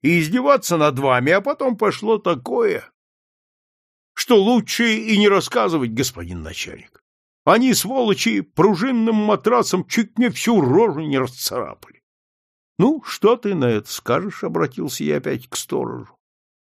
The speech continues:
"Все это им померещилось. Знать не знаю, ведать не ведаю и вас не ругал". Пришлось искать в дровяных штабелях, что были выложены у задней стены собора.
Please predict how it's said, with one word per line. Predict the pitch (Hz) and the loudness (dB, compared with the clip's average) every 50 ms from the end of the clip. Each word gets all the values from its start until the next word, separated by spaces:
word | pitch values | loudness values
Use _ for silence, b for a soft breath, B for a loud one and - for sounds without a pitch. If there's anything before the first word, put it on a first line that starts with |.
| _ _ - | _ _ -10
"Все | - - - 226 220 | -6 -2 2 4 4
это | 185 - - 226 | 4 4 2 2
им | 226 220 - | 2 2 2
померещилось. | - 220 220 220 226 220 208 185 170 139 127 - - 165 156 160 156 - _ _ _ _ _ | 2 2 2 4 2 4 4 2 2 0 -4 -10 -14 -14 -14 -16 -16 -20 _ _ _ _ _
Знать | - 143 147 185 208 233 262 254 254 269 | -4 0 2 4 6 6 4 2 0 -2
не | 247 233 | -2 -2
знаю, | 185 147 185 240 262 277 285 226 | -2 0 2 2 4 4 2 2
ведать | 165 185 226 254 262 247 - - | 2 4 4 4 2 0 -6 -2
не | 277 240 | 0 0
ведаю | 196 202 226 277 294 302 262 240 214 208 | 2 2 2 2 2 2 2 2 4 2
и | |
вас | 185 160 175 220 285 254 - - | 2 4 6 6 6 4 2 -2
не | 170 196 220 | -4 0 0
ругал". | 220 214 185 147 117 123 131 131 131 127 - _ _ _ _ _ _ _ _ _ _ _ _ _ _ _ _ _ _ - | 0 0 0 0 2 2 2 2 0 -2 -8 _ _ _ _ _ _ _ _ _ _ _ _ _ _ _ _ _ _ -14
Пришлось | - 92 90 85 - - 120 156 185 180 - | -12 -12 -10 -12 -10 -6 -4 -4 -4 -4 -6
искать | 262 247 - - - 214 208 202 202 | -6 -6 -6 -4 -2 -2 -2 -2 -2
в | 214 180 151 | -6 -6 0
дровяных | 151 180 196 208 202 202 185 160 160 151 - | 0 2 2 2 0 0 0 0 0 -2 -4
штабелях, | - - - 208 190 196 185 135 117 123 127 - - _ _ _ _ _ _ | -10 -8 -8 -6 -4 -2 -2 0 0 0 -2 -4 -12 _ _ _ _ _ _
что | - - - 180 | -8 -2 0 2
были | 160 139 143 139 131 | 2 4 4 4 4
выложены | 123 120 135 151 160 151 135 120 127 131 120 | 2 2 2 2 0 0 0 0 0 0 0
у | 117 117 | 0 0
задней | 107 117 127 117 107 104 110 107 | 2 2 0 0 0 -2 -4 -4
стены | - - - 131 123 113 110 | -4 -6 -6 -4 -4 -4 -4
собора. | 110 - - - - 123 64 - - - - | -6 -6 -8 -8 -8 -10 -12 -14 -16 -18 -20